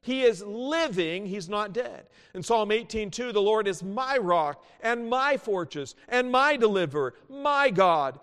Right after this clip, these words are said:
my strength in whom I will trust, my buckler and the horn of my salvation and my high tower."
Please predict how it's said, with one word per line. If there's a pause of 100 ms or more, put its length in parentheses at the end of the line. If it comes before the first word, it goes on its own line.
(120)
my
strength
in
whom
I
will
trust,
my
buckler
and
the
horn
of
my
salvation
and
my
high
tower."